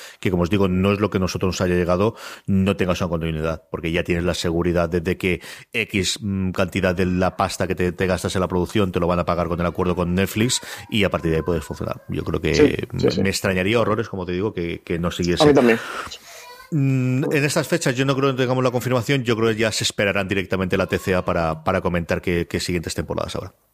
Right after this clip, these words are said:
Speaker 2: Ujú. Eh, por último, C J nos preguntaba Raúl Rosell si sabemos algo de cuándo van a poner la cuarta temporada de Peaky Blinders en Netflix.
Speaker 1: Ni idea.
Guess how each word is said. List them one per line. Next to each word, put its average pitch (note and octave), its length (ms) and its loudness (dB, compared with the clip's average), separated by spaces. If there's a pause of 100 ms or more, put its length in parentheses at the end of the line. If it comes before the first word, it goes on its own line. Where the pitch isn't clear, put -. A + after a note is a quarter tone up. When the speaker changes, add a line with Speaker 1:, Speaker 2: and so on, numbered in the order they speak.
(420)
Speaker 2:
Ujú. C3 300 -2 (720)
Eh, F3 760 4
por F3+ 140 4
último, A3+ 480 4
C G3+ 140 -4
J G#3+ 180 2
nos G3+ 80 0
preguntaba F3 400 2
Raúl E3+ 260 4
Rosell F#3+ 520 2
si E3+ 160 -2
sabemos E3+ 540 2
algo G3+ 180 6
de F3+ 140 4
cuándo F#3 360 2
van F3 120 6
a E3+ 60 2
poner E3+ 120 2
la E3 100 4
cuarta D#3 240 4
temporada D#3 300 4
de D#3 100 6
Peaky D#3 300 0
Blinders A2+ 640 2
en F2+ 80 0
Netflix. - 540 -6
Speaker 1:
Ni F2+ 100 0
idea. E2 160 2